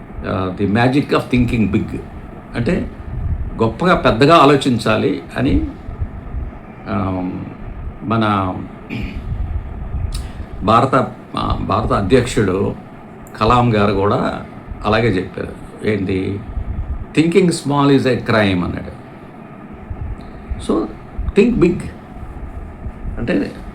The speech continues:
ఎవరికైనా ఉంటది అది. అది ప్రత్యేకంగా చెప్పాల్సిన అవసరం ఏం లేదు. అందరికీ కూడా అభివృద్ధి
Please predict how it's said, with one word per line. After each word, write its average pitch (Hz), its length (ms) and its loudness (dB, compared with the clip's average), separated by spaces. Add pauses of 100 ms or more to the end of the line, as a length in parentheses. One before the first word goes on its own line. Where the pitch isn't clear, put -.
(160)
ఎవరికైనా 156 500 6
ఉంటది 208 260 6
అది. 98 440 0 (120)
అది 95 320 2
ప్రత్యేకంగా 147 480 0
చెప్పాల్సిన 135 500 2
అవసరం 120 400 2
ఏం 113 140 2
లేదు. 98 320 0 (760)
అందరికీ 139 440 6
కూడా 139 220 6
అభివృద్ధి 131 460 4